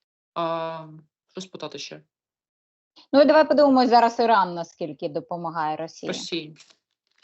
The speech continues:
Speaker 1: Знову ця карта, п'ятірка пентаклів. Ось допомога Росії. Немає її. Ну, типу, знову показує одне й те саме. Вони розчаровані.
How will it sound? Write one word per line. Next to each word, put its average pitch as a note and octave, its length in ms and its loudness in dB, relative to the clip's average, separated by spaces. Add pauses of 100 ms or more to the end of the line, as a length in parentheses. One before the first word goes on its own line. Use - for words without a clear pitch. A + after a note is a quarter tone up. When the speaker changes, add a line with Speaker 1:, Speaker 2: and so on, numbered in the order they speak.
(680)
Speaker 1:
Знову G3+ 300 2
ця F#3+ 140 -4
карта, B3+ 300 2
п'ятірка G3 360 -10
пентаклів. E3+ 500 -6
Ось A3+ 140 0
допомога G3 460 -4
Росії. F3+ 380 -10
Немає F3+ 380 -2
її. D3+ 240 -16 (1120)
Ну, G3+ 160 -6
типу, F#3+ 380 -8
знову F#3+ 280 -2
показує G#3 440 0
одне F#3 120 -6
й F#3 40 -4
те F#3 100 -14
саме. D#3 320 -6 (3250)
Вони A3 160 0
розчаровані. F#3+ 760 0